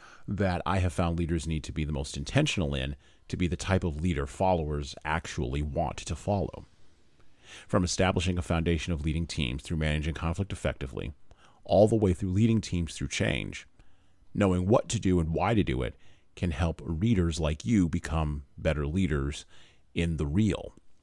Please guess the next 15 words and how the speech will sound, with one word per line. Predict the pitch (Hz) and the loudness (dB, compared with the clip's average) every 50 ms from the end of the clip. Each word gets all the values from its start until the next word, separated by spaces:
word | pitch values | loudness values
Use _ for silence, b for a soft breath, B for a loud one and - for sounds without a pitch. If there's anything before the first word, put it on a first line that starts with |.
| _ - _ _ - - - - _ _ - _ _ - - - - - - - _ _ - - - B B B B B | _ -20 _ _ -20 -20 -20 -20 _ _ -20 _ _ -20 -20 -20 -20 -20 -20 -20 _ _ -20 -20 -18 B B B B B
Twelve | - 143 147 151 120 113 | 6 8 10 10 10 8
Rules | 117 113 - | 6 6 4
for | - - 104 | 4 0 2
Leaders | 104 107 92 95 95 90 80 - | 4 4 4 4 4 2 0 0
is | - 92 95 87 71 - - | 0 0 0 0 0 -4 -4
a | 87 92 90 85 85 82 - b b b b b | -2 0 0 2 0 -2 -4 b b b b b
written | - 78 104 143 - - - 65 65 - | -2 2 2 2 0 0 -8 -10 -8 -4
continuation | - 95 90 80 87 82 85 82 82 76 76 - - 80 | -2 -2 0 0 0 0 0 0 0 0 -2 -2 -4 -4
of | 78 71 - | -4 -4 -4
the | 82 | -4
work | 76 76 80 80 76 - - - | -4 -2 -2 -2 -2 -4 -6 -6
I've | 73 82 80 - | -4 -4 -4 -4
been | 82 78 | -6 -6
practically | - - - 123 143 - - - - - 82 76 | -2 2 2 4 4 4 0 0 0 0 -2 0
doing, | 71 73 65 55 50 - - | 0 -2 -4 -4 -6 -10 -14